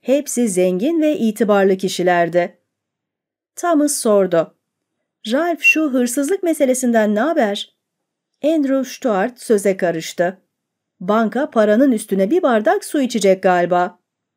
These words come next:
Gautier Ralph ikisine de cevap verdi.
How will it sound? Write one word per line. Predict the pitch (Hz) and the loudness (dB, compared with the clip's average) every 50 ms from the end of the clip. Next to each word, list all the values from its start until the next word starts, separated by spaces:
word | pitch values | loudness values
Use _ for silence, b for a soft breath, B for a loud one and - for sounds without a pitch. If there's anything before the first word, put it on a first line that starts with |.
| _ _ _ _ _ _ _ _ _ | _ _ _ _ _ _ _ _ _
Gautier | 254 311 359 381 381 - 277 247 214 190 | -2 0 0 0 0 0 -2 -2 0 0
Ralph | 170 160 170 208 254 262 _ | 0 0 0 -2 -4 -6 _
ikisine | - 240 240 - 277 - - 311 349 339 | -10 -8 -6 -6 -6 -4 -4 -4 -2 0
de | 311 302 269 | -2 -2 -2
cevap | - 233 220 214 214 208 202 - | 0 0 2 2 0 0 -2 -2
verdi. | 180 175 175 175 160 170 175 185 190 _ | -2 -2 0 -2 0 -2 -2 -2 -2 _